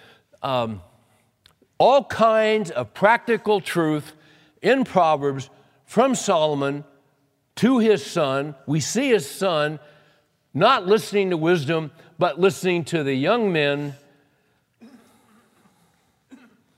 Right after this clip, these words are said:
He listened to the wrong advisors, and it was a, it was a travesty. Um,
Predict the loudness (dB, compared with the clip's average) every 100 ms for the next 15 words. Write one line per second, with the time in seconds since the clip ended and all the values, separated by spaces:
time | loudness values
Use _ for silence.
0 | _ _ _ _ _ _ _ -20 _ -18
1 | -18 -20 _ _ _ _ -4 0 0 0
2 | -2 -2 0 0 -2 -4 -2 -2 0 -4
3 | -10 -12 -18 _ _ _ _ _ _ _
4 | _ _ _ _ _ _ _ _ _ _
5 | -4 -2 -2 -4 -8 -10 -12 -8 -8 -8
6 | -12 -4 -4 -4 -10 -16 -20 _ _ _
7 | _ _ -20 -20 _ _ _ -8 -6 -6
8 | -8